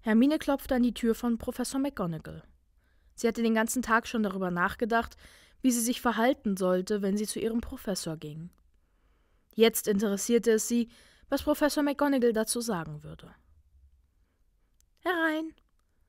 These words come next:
ertönte die durch die Tür dumpfe Stimme ihrer Hauslehrerin und damit Verbündeten. Hermine trat ein, und Professor McGonagall lächelte ihr entgegen.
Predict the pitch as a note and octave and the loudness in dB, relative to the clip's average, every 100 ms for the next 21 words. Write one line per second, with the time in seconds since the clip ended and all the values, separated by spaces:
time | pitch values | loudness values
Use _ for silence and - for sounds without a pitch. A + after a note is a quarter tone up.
0 | _ _ _ _ - - C4+ C4 A3 G#3 | _ _ _ _ -6 2 2 2 0 0
1 | G#3+ - G3+ - C4+ C4 B3+ C#4 A#3+ - | 0 -2 -8 2 2 4 2 2 -2 -4
2 | - A3 A3 A3+ A3 G3+ F3+ - G3+ G#3+ | 0 0 0 -2 -2 -2 -2 -2 -4 -4
3 | G#3+ A3+ A#3 - _ - _ - A#3 A3+ | -2 -2 -2 -6 _ -20 _ -8 -4 -2
4 | G#3+ A3 C#4 B3 F#3 D#3+ - F3+ D#3 - | -2 -2 -4 0 0 0 -8 -14 -16 -18
5 | _ _ _ _ _ _ _ _ _ _ | _ _ _ _ _ _ _ _ _ _
6 | _ _ _ _ _ _ _ A#3+ A#3 C4 | _ _ _ _ _ _ _ 2 4 4
7 | C4 - G3+ G3 F3+ G3 A#3 C4 B3+ - | 2 0 -2 2 2 4 2 0 -4 -8
8 | A#3 B3 - B3 A3+ F3+ F3+ F3+ F#3+ G#3+ | -6 -4 -2 0 0 0 0 -2 0 0
9 | F#3+ - F#3+ G3+ G3 G#3 B3 - E3 C#3 | 0 -2 -4 -2 0 0 -2 -4 -6 -6
10 | C#3 | -14